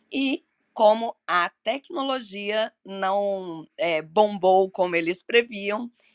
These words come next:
essa demissão veio muito em virtude disso e de outras crises que a Meta também tá passando. Diferente do caso da Amazon, por exemplo.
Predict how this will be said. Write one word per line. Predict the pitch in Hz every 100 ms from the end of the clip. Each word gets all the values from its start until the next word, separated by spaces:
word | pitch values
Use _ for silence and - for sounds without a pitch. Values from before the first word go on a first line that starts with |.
| -
essa | 180 202
demissão | 190 196 190 185 180
veio | 185 190
muito | 185 170 175
em | 185
virtude | 180 180 - 165 160
disso | 185 180 269 339 403
e | 330
de | 269
outras | 226 220 226 -
crises | - 190 185 196 -
que | 226
a | 233
Meta | 180 165 175
também | 165 190 165 151 151 -
tá | 165
passando. | 185 190 - 123 - _ _ _ - - - - -
Diferente | 180 294 349 285 262 277 247
do | 247
caso | 240 233 240
da | 226 247 214
Amazon, | 208 185 156 151 147
por | - 165
exemplo. | 165 156 143 147 127